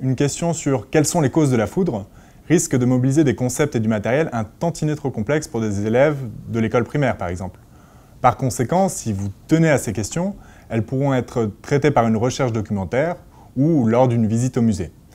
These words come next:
Il n'est pas nécessaire de mettre en place un projet dans son intégralité pour répondre à ce type de questions.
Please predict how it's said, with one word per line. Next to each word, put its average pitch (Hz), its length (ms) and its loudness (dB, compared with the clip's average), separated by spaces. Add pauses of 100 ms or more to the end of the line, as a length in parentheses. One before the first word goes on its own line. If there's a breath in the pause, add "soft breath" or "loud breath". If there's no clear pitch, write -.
(300 soft breath)
Il 113 80 0
n'est 117 80 2
pas 151 180 4
nécessaire 147 840 0
de 110 100 0
mettre 120 240 -2
en 117 40 -4
place 139 220 -2
un 98 80 -4
projet 123 300 -4
dans 110 100 -2
son 104 240 -4
intégralité 131 680 0 (420 loud breath)
pour 135 260 0
répondre 143 640 -2 (340 loud breath)
à 120 160 4
ce - 180 -4
type 110 320 -2
de 117 80 0
questions. - 340 -6